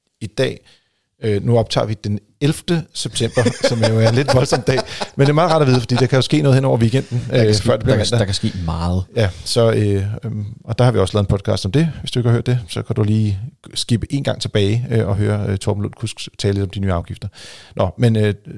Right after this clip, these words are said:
Speaker 1: tilbage til virkeligheden. Så, øh, jeg synes, det er et slagtilbud.
Speaker 2: Mm.
Speaker 1: Hvis man kan leve med et lille bagagerum, er det en virkelig fed bil.
Speaker 2: Og med de råd givet videre, øh, så kan I se frem til en, en større test, når vi engang får den ind og får rigtig, øh, rigtig gået den efter i sømne.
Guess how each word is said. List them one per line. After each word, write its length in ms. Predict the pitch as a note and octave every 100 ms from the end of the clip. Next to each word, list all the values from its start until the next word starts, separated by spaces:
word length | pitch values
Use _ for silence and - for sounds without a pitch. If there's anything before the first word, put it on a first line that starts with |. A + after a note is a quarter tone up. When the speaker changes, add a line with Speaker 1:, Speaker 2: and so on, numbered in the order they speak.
| -
Speaker 1:
tilbage 240 | G#2+ A2+
til 120 | -
virkeligheden. 380 | A2+ A2 G#2+ G#2
Så, 320 | - A#2+ A2
øh, 300 | G#2 F#2+ F#2+ F2+ - _ - -
jeg 100 | G#2
synes, 160 | A2
det 120 | G#2
er 40 | F#2+
et 80 | -
slagtilbud. 460 | E2+ E2+ D#2 D#2+ D#2 -
Speaker 2:
Mm. 140 | A#2 G#2+ - _ _ _ -
Speaker 1:
Hvis 160 | G#2+
man 100 | A2+
kan 60 | A2+
leve 120 | C3+
med 80 | D3
et 40 |
lille 120 | B2+ B2
bagagerum, 440 | G2 G2 - -
er 60 | F#2
det 80 | F#2
en 100 | F2+
virkelig 200 | F2 F2
fed 80 |
bil. 160 | - - G#2+ _ _ _ _ -
Speaker 2:
Og 100 | G#2+
med 80 |
de 120 | G#2+ C3+
råd 200 | C3 A#2+
givet 200 | A#2+ A2+
videre, 320 | C3 D#3+ D#3+ - -
øh, 340 | G#2+ G2+ G2+ -
så 160 | -
kan 100 | A2
I 20 | G2+
se 80 |
frem 240 | G#2+ G2+ -
til 180 | - G#2+
en, 160 | G2 -
en 80 |
større 280 | G#2+ G#2 G#2
test, 260 | - G#2+ -
når 60 |
vi 80 | G#2
engang 260 | G2+ G2 G#2+
får 100 | A2
den 80 | G#2+
ind 120 | -
og 80 | A2
får 140 | A2
rigtig, 380 | G2+ - G#2 - -
øh, 320 | G2+ F#2+ F2 -
rigtig 240 | G2 - A2
gået 160 | G#2
den 60 | G2+
efter 200 | F#2+ G#2+
i 40 | G2
sømne. 400 | - G2+ G#2+